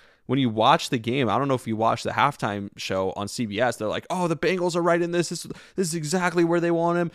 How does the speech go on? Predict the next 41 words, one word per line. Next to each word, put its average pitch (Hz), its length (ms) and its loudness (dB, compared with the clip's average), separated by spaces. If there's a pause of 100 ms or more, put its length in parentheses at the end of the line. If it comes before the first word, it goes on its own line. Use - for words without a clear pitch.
(120)
This 202 180 2
reminds 175 400 4
us 170 140 0
of 151 120 2
last 170 380 6
year." 160 260 2
And 120 80 -2
it's 120 140 -2
funny 160 240 2
because 117 280 -2
a 117 40 -4
team 170 220 -8
that's 139 180 -4
down 135 240 -4
seven 131 320 -4
points 117 380 -2
to 107 60 -10
the 110 60 -4
greatest 117 380 -4
quarterback 113 460 -2
that 104 80 -4
we've 117 180 -6
seen 127 220 -4
in 107 60 -6
the 95 60 -6
last 110 280 2
five 117 240 0
years, 113 180 -2
the 110 80 -10
guy 110 160 0
who's 117 120 -2
been 123 160 -4
here 120 120 0
five 113 320 0
years 113 180 0
in 107 60 -4
a 110 40 -4
row, 117 120 2
and 110 100 -2
Patrick 113 320 0
Mahomes, 107 380 -2